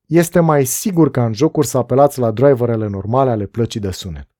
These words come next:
Știu că toate astea pot părea un pic covârșitoare pentru utilizatorul fără experiență,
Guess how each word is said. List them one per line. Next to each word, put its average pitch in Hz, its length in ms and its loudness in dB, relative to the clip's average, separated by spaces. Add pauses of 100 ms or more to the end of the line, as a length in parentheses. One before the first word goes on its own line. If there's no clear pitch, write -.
(1120)
Știu - 280 0
că 220 140 6
toate 190 240 2
astea 175 240 2
pot 170 280 0
părea 156 280 4
un 147 140 0
pic 147 240 -6 (100)
covârșitoare 139 760 4
pentru 113 280 -2
utilizatorul 107 720 0
fără 120 200 -2
experiență, 113 760 -4